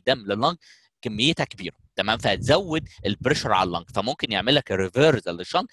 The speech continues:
زي ما هنتكلم بعد شويه. طيب، الحاجه الثانيه اللي بتبقى موجوده في بعض الاطفال هو اعراض الهايبر دايناميك سيركيوليشن. الهايبر دايناميك سيركيوليشن انك انت تيجي تحط ده، بس ده لما بيكبر يعني مش هتحس ووتر هامل بالس في الاطفال،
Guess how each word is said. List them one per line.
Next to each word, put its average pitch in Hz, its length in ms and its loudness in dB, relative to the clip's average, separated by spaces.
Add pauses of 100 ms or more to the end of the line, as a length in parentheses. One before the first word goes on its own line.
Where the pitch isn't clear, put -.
(180)
زي 147 140 2
ما 117 120 -2
هنتكلم 113 400 0
بعد 90 240 -2
شويه. - 300 -20 (160)
طيب، 151 180 2 (480)
الحاجه 226 320 2
الثانيه 202 300 4
اللي 110 100 4
بتبقى 143 300 0
موجوده 110 340 0
في 101 60 -2
بعض 135 200 2
الاطفال 160 440 0
هو 147 240 -2
اعراض 107 460 4
الهايبر 143 800 0 (200)
دايناميك 110 520 0
سيركيوليشن. 92 580 -2 (400)
الهايبر 175 340 4
دايناميك 131 360 0
سيركيوليشن 117 680 0
انك 95 260 -4
انت 117 120 -6
تيجي 101 280 -2
تحط - 220 -8 (300)
ده، 135 120 -2
بس 127 240 -8
ده 170 260 -6
لما 143 300 -6
بيكبر 95 360 -10
يعني 98 180 -2
مش 104 120 -14
هتحس - 380 -6
ووتر 104 380 -6
هامل 107 220 -4
بالس 110 260 -8
في 95 80 -6
الاطفال، 85 340 0